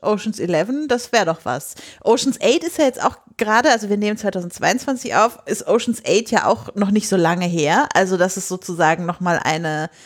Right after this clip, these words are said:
neue, äh, refreshte Version einer, einer Oceans-Geschichte gab.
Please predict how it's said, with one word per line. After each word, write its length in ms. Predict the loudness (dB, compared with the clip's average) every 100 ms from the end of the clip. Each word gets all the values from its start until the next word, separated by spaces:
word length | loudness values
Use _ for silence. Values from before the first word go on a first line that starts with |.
| -20 -20 _
neue, 920 | -2 2 4 4 6 6 4 2 0 -6 -20 _ _ -10
äh, 60 | -6
refreshte 1000 | -2 0 0 0 2 0 0 0 0 2
Version 840 | 0 2 2 4 2 0 -6 -12 _ _ -14
einer, 960 | -2 0 2 2 4 4 4 2 0 -4
einer 500 | -6 -4 -2 0 0 0
Oceans-Geschichte 1000 | 0 -2 -4 -4 -6 -6 -6 -6 -4
gab. 500 | 0 2 4 2 -2